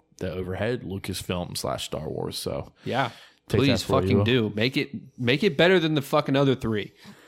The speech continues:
Speaker 2: All right. You could
Speaker 1: <laughs>
Speaker 2: literally, all right. We were literally talking about this. You know, six, seven, and eight, they're pretty good. You know, the originals. One, two, and three, fucking amazing. In terms of, like, C G I and battles, like, everything, the others three Star Wars weren't, right?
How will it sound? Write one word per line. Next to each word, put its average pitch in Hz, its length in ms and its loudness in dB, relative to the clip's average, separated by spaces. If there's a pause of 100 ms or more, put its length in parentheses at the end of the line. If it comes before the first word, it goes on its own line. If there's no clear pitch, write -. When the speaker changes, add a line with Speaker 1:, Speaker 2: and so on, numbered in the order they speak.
(320)
Speaker 2:
All - 80 4
right. 123 300 6
You 160 100 4
could 202 160 4
Speaker 1:
<laughs> 226 80 6
Speaker 2:
literally, 277 340 6
all 139 100 4
right. 120 140 2
We 151 100 4
were 196 100 6
literally 202 240 10
talking 139 260 2
about 117 180 -2
this. 101 220 -4 (600)
You 147 100 2
know, 135 160 4
six, 175 260 -2
seven, 170 240 0
and 165 100 0
eight, 170 220 0
they're 139 140 0
pretty 139 220 0
good. 139 260 4
You 131 140 4
know, 131 60 4
the 127 140 4
originals. 123 560 0
One, 139 220 4
two, 147 160 2
and 139 120 2
three, 156 460 0
fucking 135 460 -2
amazing. 123 640 0 (340)
In 123 220 2
terms 127 360 0
of, 117 140 -4
like, 117 200 0
C 127 280 -4
G 120 240 -2
I 123 360 2 (200)
and 113 180 -2
battles, 110 540 -4 (140)
like, 110 260 -2
everything, 131 400 0 (140)
the 127 160 0
others 120 240 0
three 123 240 -2
Star 117 260 -2
Wars 110 220 -2
weren't, 110 320 -6
right? 110 260 -8